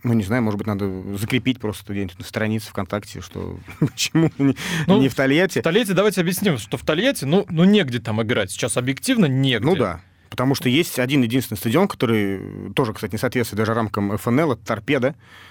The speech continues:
Speaker 1: где надо проводить масштабную реконструкцию, и вроде бы именно этот стадион и хотят реконструировать, там полностью его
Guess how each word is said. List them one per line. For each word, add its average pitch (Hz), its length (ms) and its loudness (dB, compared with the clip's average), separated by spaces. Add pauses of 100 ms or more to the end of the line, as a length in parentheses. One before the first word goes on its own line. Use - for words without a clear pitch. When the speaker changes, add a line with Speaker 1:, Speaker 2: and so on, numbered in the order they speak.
(220)
Speaker 1:
где 113 240 0
надо 110 180 0
проводить 117 340 0
масштабную 110 420 -2
реконструкцию, 143 600 2
и 135 100 6
вроде 170 400 4
бы 139 180 2
именно 143 360 4
этот 135 320 -2
стадион 131 380 2
и - 20 0
хотят 127 360 -2
реконструировать, 120 680 0
там 92 140 -6
полностью 104 500 -2
его 85 560 -6